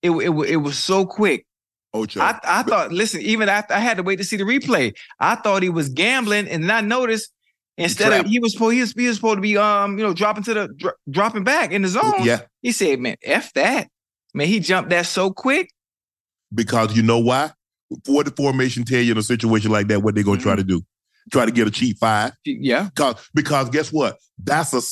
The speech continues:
Speaker 2: that's a, that's a, that's a core, that's a, a, a wide receiver on a linebacker.
Speaker 1: Mm-hmm.
Speaker 2: So what they gonna
Speaker 1: Mm-hmm.
Speaker 2: do? Push up, run your
Speaker 1: Push
Speaker 2: little
Speaker 1: up.
Speaker 2: stick route.
Speaker 1: Yep, yep. And they, they knew it. It's like, it's damn near like they baited him into that and,
Speaker 2: Yeah.
Speaker 1: and played trap at the right time.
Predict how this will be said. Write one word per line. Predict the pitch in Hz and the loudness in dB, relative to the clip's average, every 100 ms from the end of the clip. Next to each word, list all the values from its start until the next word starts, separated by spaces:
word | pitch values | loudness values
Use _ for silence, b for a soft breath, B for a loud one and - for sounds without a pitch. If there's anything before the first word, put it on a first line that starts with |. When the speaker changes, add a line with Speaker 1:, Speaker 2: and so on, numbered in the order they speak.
| - | -2
Speaker 2:
that's | 131 139 127 | 0 0 0
a, | 117 | 0
that's | 110 123 117 | 0 -2 0
a, | 113 - - | -4 -4 -2
that's | 117 117 107 | 0 0 -4
a | |
core, | - 156 123 | -4 -2 0
that's | 123 123 | 0 2
a, | 110 | 0
a, | 101 98 98 95 | 2 0 0 0
a | |
wide | 101 135 147 120 | 0 2 0 -2
receiver | - 190 151 | -4 -2 -2
on | 127 123 | 0 0
a | |
linebacker. | 131 175 185 123 98 92 82 | 2 2 2 0 -2 -4 -6
Speaker 1:
Mm-hmm. | 110 110 113 127 | -2 -2 -4 0
Speaker 2:
So | 147 | 2
what | 160 147 | 4 2
they | 147 | 0
gonna | 143 139 | 0 0
Speaker 1:
Mm-hmm. | 120 131 | -2 -4
Speaker 2:
do? | 131 _ - | -14 _ -4
Push | 156 151 | -2 2
up, | 147 156 - - | 0 0 -6 -4
run | 127 139 | 0 2
your | 135 | 4
Speaker 1:
Push | 135 | 4
Speaker 2:
little | 139 | 4
Speaker 1:
up. | 131 | 2
Speaker 2:
stick | 123 | 0
route. | 107 98 131 127 | 0 0 0 -2
Speaker 1:
Yep, | - 120 120 - _ - | 0 2 2 0 _ -14
yep. | - 117 139 - _ _ _ _ _ 123 | -4 -2 -2 -4 _ _ _ _ _ -4
And | 123 | -2
they, | 123 | -2
they | 113 131 | 0 0
knew | 131 156 117 | 2 2 2
it. | - _ _ | -2 _ _
It's | 143 151 | -2 2
like, | 175 156 | 2 0
it's | 139 135 | -2 -2
damn | 156 196 208 | 0 0 0
near | 160 | 0
like | 143 147 | 0 0
they | 143 135 | -2 -2
baited | 113 165 170 160 | -2 -2 -2 -2
him | 156 | -2
into | 214 180 | -2 0
that | 127 135 - _ _ _ _ _ - | 0 -2 -6 _ _ _ _ _ -4
and, | 131 107 | -2 0
Speaker 2:
Yeah. | 101 | 2
Speaker 1:
and | 139 123 | 0 0
played | 165 165 151 | 0 2 0
trap | - 185 160 - | 0 0 0 -2
at | 147 - | -2 -2
the | 143 | -2
right | 151 156 | -2 -2
time. | 180 180 143 76 | -2 -4 -4 -8